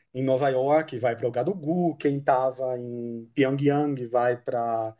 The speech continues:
Lima, quem tava em Canberra vai pra Wellington, e por aí vai. É um balaio.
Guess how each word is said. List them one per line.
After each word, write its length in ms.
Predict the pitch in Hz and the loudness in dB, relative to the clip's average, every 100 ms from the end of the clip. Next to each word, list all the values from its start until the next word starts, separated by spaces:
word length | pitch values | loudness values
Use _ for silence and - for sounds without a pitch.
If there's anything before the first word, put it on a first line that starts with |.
| _ 151 | _ 0
Lima, 580 | 147 165 185 147 143 143 | 4 4 4 4 2 0
quem 180 | 139 143 | -2 0
tava 680 | 139 123 127 127 131 127 123 | 0 2 2 2 0 -2 -4
em 140 | 127 | -10
Canberra 800 | 123 139 131 131 143 147 135 127 | -2 -2 0 0 0 0 0 -2
vai 260 | 113 120 123 | 0 -2 0
pra 160 | 135 | -2
Wellington, 760 | 120 120 156 165 160 165 170 170 _ _ _ 156 | -2 2 2 4 0 0 -2 -2 _ _ _ -4
e 100 | 226 | 2
por 200 | 220 160 | 4 4
aí 100 | 226 | 4
vai. 240 | 131 107 - | 0 -2 -8
É 260 | 117 127 | -2 0
um 540 | 156 160 156 151 143 139 131 | 0 -2 -4 -6 -6 -6 0
balaio. 520 | 131 131 113 104 | 2 2 -2 -6